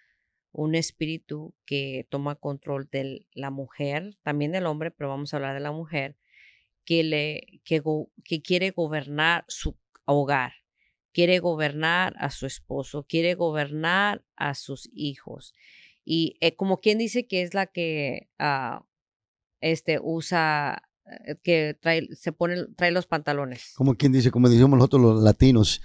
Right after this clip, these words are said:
Speaker 2: es la que se pone el pantalón, la que trae el pantalón puesto.
Speaker 1: Sí, y es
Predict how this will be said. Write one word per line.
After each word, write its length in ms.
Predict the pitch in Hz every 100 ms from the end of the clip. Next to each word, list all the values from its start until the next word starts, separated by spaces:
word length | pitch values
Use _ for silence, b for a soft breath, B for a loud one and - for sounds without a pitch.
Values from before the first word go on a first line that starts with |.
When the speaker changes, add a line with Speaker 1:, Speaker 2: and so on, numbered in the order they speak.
| b b -
Speaker 2:
es 80 | 120
la 80 | 139
que 100 | 117
se 100 | -
pone 160 | 131
el 60 | 123
pantalón, 320 | 123 117 117
la 80 | 117
que 100 | 113
trae 160 | 127
el 100 | 127
pantalón 400 | 117 98 95 90
puesto. 320 | 85 95 - -
Speaker 1:
Sí, 340 | - 180 156 -
y 240 | 175 175
es 340 | 175 170 -